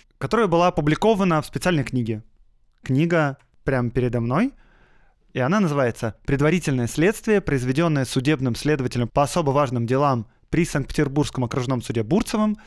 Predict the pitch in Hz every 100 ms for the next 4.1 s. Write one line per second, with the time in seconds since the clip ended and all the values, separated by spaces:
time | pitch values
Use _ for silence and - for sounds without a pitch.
0 | - - - 156 135 131 190 247 254 -
1 | - - - 233 165 - 226 196 165 147
2 | 165 139 127 139 240 220 214 214 - _
3 | - 135 - 156 160 143 123 113 98 101